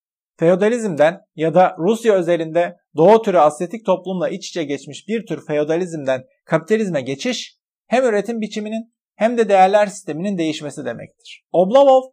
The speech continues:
bundan örneğin birkaç kuşak önce Oblomov olarak var olsa pekala hayatını bu şekilde devam ettirebilirdi ve sorun yaşamazdı. Adını Oblomov ailesinden alan, düşlerinde geri gittiği Oblomovka topraklarında bütün ömrünü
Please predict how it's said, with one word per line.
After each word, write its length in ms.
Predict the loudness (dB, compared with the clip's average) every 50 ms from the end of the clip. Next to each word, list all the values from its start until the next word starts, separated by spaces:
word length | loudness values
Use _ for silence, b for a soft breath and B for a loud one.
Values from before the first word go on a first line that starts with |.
| _ _ _ _ _
bundan 540 | -6 -4 -4 0 2 2 2 2 -2 -10 _ -2
örneğin 380 | 0 0 2 2 2 0 0 0
birkaç 400 | -4 -6 0 2 2 2 2 -4
kuşak 280 | -8 -6 -6 -4 -4
önce 220 | -6 -6 -4 -2 -2
Oblomov 380 | -2 0 2 2 4 4 4
olarak 380 | 2 2 2 0 0 0 -4 0
var 220 | 0 2 2 4
olsa 480 | 2 2 -2 -2 0 -2 -2 -2 -4 _ _ _ _ -4
pekala 500 | -4 -4 0 2 4 4 4 4 2 2
hayatını 420 | 2 0 0 0 -2 -4 -8 -10 -10
bu 60 | -10
şekilde 480 | -8 -8 -8 -8 -10 -8 -6 -6 -2
devam 300 | 0 2 2 2 0 0
ettirebilirdi 800 | -4 -8 -10 -8 -8 -8 -6 -6 -6 -6 -8 -6 -6 -8 -8 -8 _ _ _ -6
ve 120 | -6 -6
sorun 240 | -4 -4 -6 -4 -4
yaşamazdı. 760 | -4 -6 -6 -8 -8 -10 -8 -8 -8 -10 -10 -14 -20 -20 _ _ -4
Adını 280 | -2 -2 0 2 4
Oblomov 460 | 4 4 4 6 4 4 6 6 6
ailesinden 560 | 6 6 4 4 0 -4 -8 -10 -16 -12 -12 -10
alan, 360 | -8 -6 -6 -6 -8 -8 _ _ _ _ -4
düşlerinde 520 | -4 -4 -4 -2 -2 -2 -2 0 0 -2 0
geri 240 | 0 0 0 0 -2
gittiği 300 | -6 -10 _ -4 -2 -2
Oblomovka 560 | -2 -2 0 0 2 2 2 0 0 -4 -8
topraklarında 840 | -8 -8 -8 -6 -8 -8 -8 _ -10 -10 -10 -6 -2 -2 -2 -2 -4 _ _ _ _
bütün 280 | -10 -10 -8 -6 -4 -2
ömrünü 480 | -2 -2 -2 -4 -6 -4 -2 -4 -4